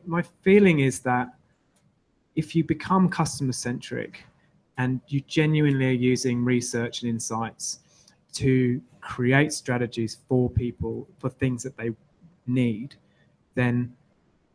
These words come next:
that in itself is a fairly worthy purpose. And so I always keep that at the heart of kind of what I'm trying to do. And when I'm talking to people and interviewing them and we're doing research, it genuinely is about, "Well, what do you guys want? What would you, what would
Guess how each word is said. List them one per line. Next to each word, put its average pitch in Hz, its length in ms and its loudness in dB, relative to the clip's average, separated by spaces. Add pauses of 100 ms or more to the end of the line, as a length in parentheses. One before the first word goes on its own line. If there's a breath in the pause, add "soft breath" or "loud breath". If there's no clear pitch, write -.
that 151 200 2
in 139 120 -2
itself 123 520 -4
is 117 100 -2
a 113 80 -4
fairly 120 380 0
worthy 113 400 -2
purpose. - 600 -4 (120)
And - 80 -20
so 127 180 -6
I 131 100 0
always 147 300 4
keep - 280 -10
that 120 300 -8
at 135 100 -14
the 104 60 -12
heart 117 260 -2
of 113 100 -18
kind 113 200 -6
of 107 60 -8 (420)
what 131 200 -2
I'm 123 100 -4
trying 120 300 -2
to - 80 -20
do. 120 180 0
And 117 120 0
when 117 100 -4
I'm 113 140 -8
talking 143 380 2
to - 100 -14
people 113 540 -10
and 110 100 -12 (280 loud breath)
interviewing 147 460 6
them 131 160 2
and 123 80 -2
we're 123 80 0
doing 143 320 8
research, 123 640 -2 (300 loud breath)
it - 180 -6
genuinely 143 680 4
is 127 160 2
about, 117 340 -2
"Well, 139 100 0
what 175 200 0
do 190 100 -2
you 185 100 2 (100)
guys 151 280 -2 (260)
want? 147 260 0
What 175 140 0
would 143 160 -8
you, 139 80 -6 (180)
what 156 120 0
would 151 140 2